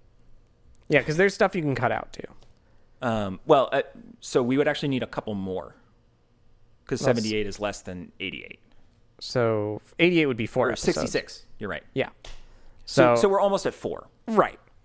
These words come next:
Speaker 1: But I'm, like, if we cut a little bit, there, I feel, feel there's
Speaker 2: And there's room.
Speaker 1: there's room to cut. You can get it down to, like, three.
Speaker 2: Um, s-,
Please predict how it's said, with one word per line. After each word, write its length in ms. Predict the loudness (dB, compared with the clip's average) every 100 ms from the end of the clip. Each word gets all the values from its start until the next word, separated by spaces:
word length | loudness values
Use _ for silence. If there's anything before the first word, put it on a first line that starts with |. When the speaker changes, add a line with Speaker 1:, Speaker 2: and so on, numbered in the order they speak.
| -20 -20 _ -20 -20 -2
Speaker 1:
But 180 | 6 6
I'm, 120 | 6 2
like, 160 | 2
if 100 | 2
we 80 | 0
cut 240 | 2 4 4
a 40 |
little 200 | 4 2
bit, 280 | 0 -2 2
there, 240 | 0 2 0
I 120 | -2
feel, 300 | 0 0 0
feel 280 | 0 2 2
there's 120 | 2
Speaker 2:
And 80 | 4
there's 140 | 4
room. 240 | 4 2 0 2
Speaker 1:
there's 220 | 2 4
room 160 | 4 2
to 60 |
cut. 320 | 2 2 2
You 80 | -2
can 100 | -4
get 120 | -4
it 60 | -4
down 160 | -8 -8
to, 60 |
like, 100 | -14 -12
three. 200 | -14 -14 -20 -20 -20 -16 -4
Speaker 2:
Um, 400 | 0 0 -2 -6 _ _ _ _ _ _ _ _ _ _ _ -20 -20 -20 _ _ _ _ _ -16
s-, 200 | -14 -12